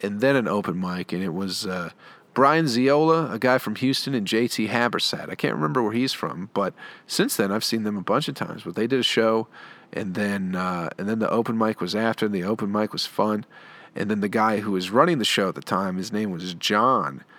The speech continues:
He was like, "Oh man, you can come, like, come stay at my place. That's where Brian and J T, that's where they're coming. We're gonna go smoke a bunch of weed, and, uh, we're just gonna hang out and kick it." I'm like, "All right,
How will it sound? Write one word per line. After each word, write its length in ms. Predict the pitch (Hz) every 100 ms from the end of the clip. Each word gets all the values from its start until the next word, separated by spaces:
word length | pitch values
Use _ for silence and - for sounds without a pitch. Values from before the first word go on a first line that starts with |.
| - - _ -
He 440 | - 135 139 131
was 260 | 113 104 101
like, 220 | 104 -
"Oh 300 | 156 143 143
man, 300 | 151 156 156
you 120 | 165
can 100 | 147
come, 340 | 156 151 151
like, 200 | 95 110
come 200 | - 139
stay 200 | 135 139
at 60 | 135
my 120 | 139
place. 280 | 160 107 95
That's 180 | 107 -
where 180 | 110 90
Brian 460 | 90 104 117 120
and 100 | 110
J 220 | 92 101 104
T, 240 | - 110
that's 300 | 104 101 -
where 80 | 98
they're 160 | 101
coming. 260 | 107 110 113
We're 140 | 110
gonna 100 | 95
go 140 | 92 90
smoke 320 | - 98 101
a 40 |
bunch 220 | 98 98 -
of 80 |
weed, 320 | 107 117 117 120 - - - -
and, 400 | - 92 92 85
uh, 280 | 92 87 85
we're 80 | -
just 140 | 98 -
gonna 140 | 95
hang 300 | 101 104 98
out 160 | 107 -
and 80 |
kick 260 | - 113 143
it." 80 | -
I'm 120 | 101
like, 140 | 92
"All 180 | 95 127
right, 160 | 104